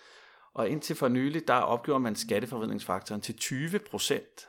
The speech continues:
Altså, der var simpelthen et samfundsøkonomisk tab på tyve procent. Hvis man skulle bruge noget, der kostede hundrede kroner, jamen, så skulle du sådan set trække tyve procent fra, tyve kroner fra. Sådan, så du kun, så at sige, kun fik firs kroner ud af det, når det var det offentlige, der stod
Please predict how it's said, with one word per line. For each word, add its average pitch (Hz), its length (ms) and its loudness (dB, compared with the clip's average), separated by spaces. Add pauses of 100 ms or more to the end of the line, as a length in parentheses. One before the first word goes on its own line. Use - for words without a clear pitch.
(120)
Altså, 107 220 -6
der 113 80 -4
var 123 140 0
simpelthen 123 360 -4
et - 60 -8
samfundsøkonomisk 113 1600 -2
tab - 300 -4
på 123 80 -6
tyve 123 340 -4
procent. - 360 -4 (960)
Hvis 113 140 -6
man 107 140 -4
skulle - 160 -8
bruge 143 320 0
noget, 110 440 -2
der - 60 -6
kostede 95 360 -6
hundrede 127 260 -6
kroner, 135 340 -4
jamen, 95 140 -10
så - 80 -14
skulle 85 140 -10
du 90 60 -8
sådan 98 140 -6
set - 160 -8
trække - 280 -8
tyve 101 200 -8
procent - 380 -10
fra, - 280 -10
tyve 95 220 -8
kroner 98 280 -10
fra. - 340 -12 (500)
Sådan, 107 140 -6
så 110 80 -4
du 101 200 -2 (420)
kun, 117 220 0
så 117 180 2
at 107 80 2
sige, 120 180 -2
kun 110 220 0
fik 117 160 -4
firs - 440 -2
kroner 107 400 0
ud 117 160 -2
af 98 200 0
det, 113 160 -4
når 110 100 -2
det 107 120 -2
var 107 60 0
det 113 120 2
offentlige, 123 380 0
der - 80 -8
stod - 220 -8